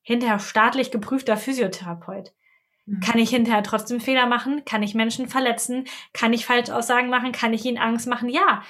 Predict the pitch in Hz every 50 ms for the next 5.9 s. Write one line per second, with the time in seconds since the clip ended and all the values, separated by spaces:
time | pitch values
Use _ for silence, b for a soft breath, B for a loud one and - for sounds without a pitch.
0 | B B B B B 226 214 247 240 233 233 254 294 294 - - 254 240 262 247
1 | 226 220 240 254 - 254 220 247 226 - 233 208 214 269 285 294 254 220 214 214
2 | 220 220 - 247 240 247 240 - 226 226 - 254 226 233 214 208 208 220 196 190
3 | 190 - - 202 196 - 220 208 208 202 202 214 190 190 185 180 - 240 254 311
4 | 311 302 247 202 185 185 185 190 202 202 202 214 208 208 - 233 202 - - 269
5 | 262 240 208 180 175 170 - 190 175 - 190 185 185 165 170 214 - -